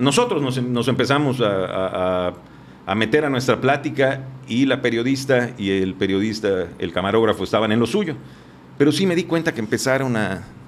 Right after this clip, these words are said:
a, a platicar entre ellos, y veía yo, eh, una cara de la, la señorita esta que, que, que hacía así cara como,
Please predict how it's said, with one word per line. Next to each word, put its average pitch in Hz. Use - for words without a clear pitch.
a, 95
a 98
platicar 107
entre 113
ellos, 131
y 104
veía 107
yo, 117
eh, -
una 123
cara 123
de 101
la, 95
la 90
señorita 107
esta 117
que, 104
que, 98
que 95
hacía 107
así 101
cara 98
como, 92